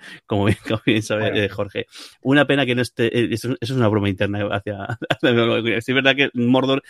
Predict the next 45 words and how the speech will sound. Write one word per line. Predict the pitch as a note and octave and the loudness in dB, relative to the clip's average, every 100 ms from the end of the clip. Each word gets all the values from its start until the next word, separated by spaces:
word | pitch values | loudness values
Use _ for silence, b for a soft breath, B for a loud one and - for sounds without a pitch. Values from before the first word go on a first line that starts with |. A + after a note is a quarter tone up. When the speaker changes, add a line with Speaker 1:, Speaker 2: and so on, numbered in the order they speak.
| B - | B -8
Speaker 1:
dentro | A2+ A#2+ | -2 2
del | A#2+ | 4
mapa | B2+ B2+ A#2+ | 2 0 -2
siempre | - B2 B2 | -2 -4 -2
vemos | B2 A#2+ | -2 -4
el | A#2 | -4
noroeste | A#2 A#2 A#2+ - A2+ | 0 0 0 0 -2
de | |
la | A2 | -2
Tierra | A#2 A#2+ | -4 0
Media, | A#2+ A#2 A2 b b b _ _ | 2 2 0 b b b _ _
Speaker 2:
Sí. | - F#2 F#2 | -20 -20 -6
Speaker 1:
está | A#2 - A2+ | -4 -2 0
en | |
el | A2+ | 0
este, | A2+ B2+ | 2 2
pero | A2+ | 2
bueno, | G#2 A2+ | 2 2
eso | A2 | 2
solo | A#2 A#2 - | 2 0 -4
yo | G#2 A2 | -2 0
lo | |
explicaré | A2 A2 G#2 G2+ | 0 0 -2 -2
por | G2+ | -6
qué. | F#2+ G#2+ B B B | -8 -10 B B B
Eh, | - A2+ G#2+ | 2 4 4
dice, | A#2 A2 | 2 2
"Una | A#2 A#2+ | 2 4
pena | A#2+ | 4
que | A#2 | 6
ya | A#2+ | 4
no | |
esté | A2+ A#2 | 2 0
aquí | A#2 B2+ | 2 2
para | A2+ | 2
poder | G#2 G#2+ | 2 2
hablar | G#2+ G#2+ | 2 0
de | |
esto | G#2+ - | -2 -4
en | G#2+ | -4
persona, | G#2+ A2 B2 - | -4 -2 -4 -4
eh, | A2+ | -10
semana | - G#2 G2+ | -8 -6 -6
a | |
semana. | G2 G#2 G2+ G2+ | -6 -8 -8 -10